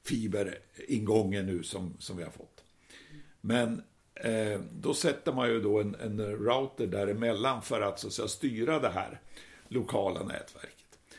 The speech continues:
Sen nästa nivå, det är att du då vill ha det här trådlöst också. För att det är klart, du kan ju alltid jobba med, med, med,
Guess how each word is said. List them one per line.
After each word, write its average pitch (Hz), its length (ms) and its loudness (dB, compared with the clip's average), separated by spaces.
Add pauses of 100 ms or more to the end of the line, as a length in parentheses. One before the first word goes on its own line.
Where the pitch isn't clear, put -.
(140)
Sen 175 240 2
nästa 175 400 4
nivå, 120 340 2
det 110 120 2
är 131 60 6
att 135 200 -2
du 123 100 0
då 113 180 4
vill 117 180 0
ha 110 180 4
det 95 80 2
här 101 160 2
trådlöst 147 720 2
också. - 280 -10 (1000)
För - 60 -6
att 107 180 0
det 127 60 0
är - 40 -4
klart, 135 220 2
du - 80 0
kan 156 340 0
ju 139 100 6
alltid 120 340 4
jobba 101 360 4
med, 98 260 -2
med, 98 320 -2
med, 95 380 -2